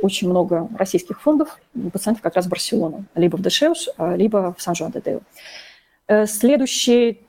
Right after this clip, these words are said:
такой гордостью является нейрореабилитация, центр, э, для пациентов после инсультов, после поражений тяжелых, э, в результате аварий,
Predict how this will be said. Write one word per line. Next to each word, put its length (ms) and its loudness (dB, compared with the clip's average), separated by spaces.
такой 560 2
гордостью 600 0
является 300 4
нейрореабилитация, 720 2
центр, 220 0
э, 360 0
для 360 2
пациентов 540 -4
после 400 -2
инсультов, 640 0
после 680 0
поражений 420 -2
тяжелых, 600 -2
э, 120 -6
в 60 -16
результате 480 -8
аварий, 400 0